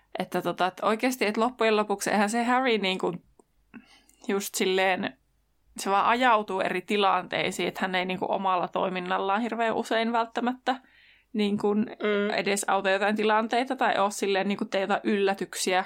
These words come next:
Speaker 1: kun taas sitten päästään myöhemmin muihin hahmoihin, niin sitten siinä mielessä se on kuitenkin semmoinen tasainen tyyppi.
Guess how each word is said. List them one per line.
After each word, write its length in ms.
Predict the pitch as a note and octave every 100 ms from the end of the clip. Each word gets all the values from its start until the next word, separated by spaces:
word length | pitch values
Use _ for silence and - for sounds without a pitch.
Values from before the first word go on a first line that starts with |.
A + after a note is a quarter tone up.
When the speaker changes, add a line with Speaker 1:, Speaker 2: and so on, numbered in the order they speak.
| -
Speaker 1:
kun 160 | - -
taas 220 | E3+ F#3+
sitten 440 | - - F3 F3+ -
päästään 400 | - E3 - F3+
myöhemmin 480 | F#3 F3 G3+ F#3+ F#3+
muihin 300 | F#3 E3+ F#3+
hahmoihin, 640 | G3 G3+ - G3+ A3 G#3+ G#3+ - - -
niin 100 | G3+
sitten 380 | - E3 - - A3
siinä 240 | - A3+ F3+
mielessä 400 | - D3 F3+ -
se 80 | F3+
on 100 | -
kuitenkin 420 | F3+ G3 G#3 G#3+
semmoinen 380 | - G#3 G3 G3+
tasainen 460 | F#3+ F3+ F3 F#3+
tyyppi. 500 | - G3+ G3+ - G#3